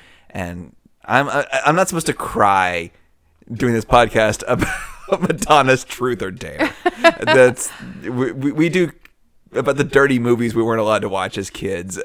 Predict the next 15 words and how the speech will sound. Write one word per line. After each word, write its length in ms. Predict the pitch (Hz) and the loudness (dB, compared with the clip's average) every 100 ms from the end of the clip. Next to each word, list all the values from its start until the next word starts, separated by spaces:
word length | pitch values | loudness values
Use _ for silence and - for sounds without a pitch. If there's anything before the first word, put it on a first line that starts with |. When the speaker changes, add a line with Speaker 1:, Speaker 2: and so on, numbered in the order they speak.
| - | -8
Speaker 1:
This 240 | 123 127 | -6 -6
is 220 | 117 117 123 | -6 -8 -4
not 340 | 117 113 - - | -2 -2 -4 -14
really 680 | 107 113 113 110 107 104 104 | -12 -10 -6 -2 -2 -2 -4
our 200 | 90 90 | -6 -8
thing, 580 | - 85 80 82 85 55 95 | -10 -10 -10 -10 -14 -18 -18
but 400 | 95 90 85 85 | -10 -8 -8 -8
just 200 | 107 - - - - _ _ _ - | -12 -12 -18 -20 -20 _ _ _ -10
be 220 | 160 170 | -6 -6
awesome. 380 | 82 - - 127 | -6 -8 -10 -4
Be 140 | 170 | 0
excellent 360 | 135 - 107 107 | 0 -2 -6 -8
to 100 | - | -8
each 140 | 98 90 | -6 -8
other. 280 | 80 67 | -10 -14